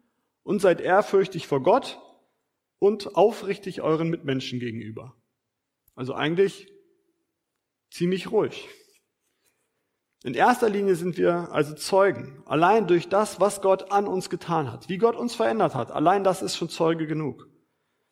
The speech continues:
Und im zweiten Schritt erst geht es dann darum, wie ich diesen Glauben, den Gott mir geschenkt hat,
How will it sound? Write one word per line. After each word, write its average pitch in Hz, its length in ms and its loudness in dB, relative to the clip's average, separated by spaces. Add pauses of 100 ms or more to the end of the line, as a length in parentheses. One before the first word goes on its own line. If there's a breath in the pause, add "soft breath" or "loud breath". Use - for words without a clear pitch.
(460)
Und 147 160 0
im 147 80 0
zweiten 220 360 4
Schritt 131 260 -6
erst 131 360 -8
geht 151 160 2
es 147 120 -12
dann 131 160 0
darum, 160 480 2 (340 soft breath)
wie 170 140 -2
ich 175 80 -4
diesen 147 280 -10
Glauben, 220 580 4 (680)
den 175 140 2
Gott 226 160 2
mir 226 120 -2
geschenkt 170 420 -2
hat, 151 280 -2